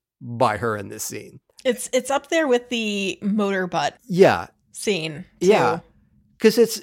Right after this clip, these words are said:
Speaker 1: it's, it's incredibly relatable, especially if you've, for, if you are or know anyone that has ever learned English, the way that she's relating to the fact that there's, like,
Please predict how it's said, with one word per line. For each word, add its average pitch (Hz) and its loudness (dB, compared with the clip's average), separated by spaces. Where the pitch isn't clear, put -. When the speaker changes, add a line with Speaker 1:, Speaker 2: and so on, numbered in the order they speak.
Speaker 1:
it's, - 0
it's 190 0
incredibly 214 2
relatable, 123 0
especially 151 0
if 123 -4
you've, 127 -2
for, - 2
if 151 2
you 156 2
are 160 6
or 127 0
know 131 4
anyone 127 0
that 110 -2
has 110 -4
ever 117 -2
learned 110 -4
English, 123 -8
the 139 2
way 147 6
that 143 2
she's 131 0
relating 127 2
to 135 -4
the 127 -4
fact 120 -2
that 110 -14
there's, 117 -4
like, 113 -6